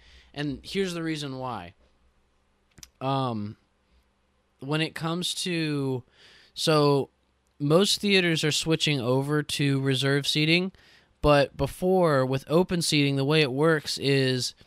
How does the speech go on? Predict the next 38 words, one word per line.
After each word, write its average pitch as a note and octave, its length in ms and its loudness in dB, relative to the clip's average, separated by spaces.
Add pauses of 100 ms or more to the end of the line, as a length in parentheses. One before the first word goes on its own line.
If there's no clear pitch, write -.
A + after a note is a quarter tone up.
(460)
so D#3 240 0
say, E3+ 640 2 (1700)
well, D3+ 300 2
the D3 80 -2
first F#3+ 280 0
thing E3 180 0
that C3+ 120 -4
sucks B2+ 340 -2
is, C#3 160 -2
like, C3+ 140 -2
say - 160 0
you've E3+ 240 -2
got D#3 140 0
a D3+ 40 -2
group D3 240 -2
of C3+ 120 -8
five. A2 580 0 (680)
If C3+ 120 -4
you F#3+ 100 -2
go F#3+ 260 2
in F3 120 -2
there F3+ 180 4
and D3+ 140 0
say F3 160 4
your D#3+ 240 2
whole E3 160 0
group D#3+ 320 0
is C#3+ 100 0
a C#3+ 60 2
little D#3 220 2
bit D3 140 -2
late, C#3+ 380 0
or, D3 80 2
like, C#3 200 2
one C#3+ 380 2
guy D3 260 6
is A#2+ 140 -2
late, C#3 400 0